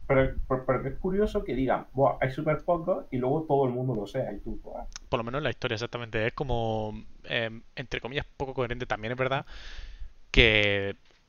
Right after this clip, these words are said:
Speaker 2: se dicen, em, bueno, los tres personajes principales, luego, em, en Miles Cien Vidas y algún nacidoble más, pero es verdad que no sé, que no hay muchos, entre comillas, pero yo qué sé, como que me resulta extraño que pongas a los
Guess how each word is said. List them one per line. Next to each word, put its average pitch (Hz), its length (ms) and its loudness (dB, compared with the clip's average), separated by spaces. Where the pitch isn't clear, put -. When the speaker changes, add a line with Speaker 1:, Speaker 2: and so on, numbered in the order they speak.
Speaker 2:
se - 200 0
dicen, 110 880 -4
em, 98 540 -6
bueno, 107 300 -2
los 101 180 -6
tres - 140 -6
personajes - 400 -8
principales, 143 680 -2
luego, 117 440 -2
em, 101 640 -6
en 101 180 -6
Miles 107 300 -4
Cien 117 220 -8
Vidas 160 340 -6
y 117 140 2
algún 110 320 -2
nacidoble 110 420 0
más, 151 180 -2
pero 104 280 0
es 104 60 -4
verdad 113 240 0
que 139 80 -4
no 117 100 -6
sé, 113 320 0
que 117 100 -6
no 110 60 -6
hay 113 60 -6
muchos, 117 520 -8
entre 107 220 -10
comillas, 104 400 -8
pero 107 320 2
yo 107 120 -4
qué 131 80 -2
sé, 101 140 -2
como 110 200 -6
que 107 380 -4
me 127 160 -2
resulta 170 340 -2
extraño 175 380 -2
que 107 440 -4
pongas 139 260 -4
a 107 80 0
los 104 380 -6